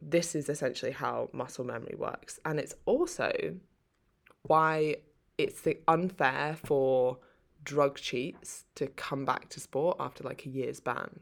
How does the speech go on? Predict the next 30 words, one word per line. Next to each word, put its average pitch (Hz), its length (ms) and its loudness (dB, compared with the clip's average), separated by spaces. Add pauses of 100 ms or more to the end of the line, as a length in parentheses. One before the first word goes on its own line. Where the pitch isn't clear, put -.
right? 139 240 -2
Because - 220 -6
they 151 80 -2
haven't - 360 -2
lost 131 520 -6 (380)
that 139 220 2
advantage 131 600 -6
of 131 220 -2
the 131 280 -6
extra 131 320 -4
satellite - 400 -10
cells - 440 -10
that - 140 -2
they've - 220 -10
built, 143 400 2 (540)
probably 131 380 -4
while 123 200 -6
they 123 140 -2
were 120 80 -6
using 120 320 -8
steroids 110 580 -6
to 120 340 -8 (280)
train. - 220 -4 (520)
A - 640 -20
little 466 100 4
bit - 100 0
of - 60 -4
a 269 40 -6
side 143 240 -2
note. 131 200 -2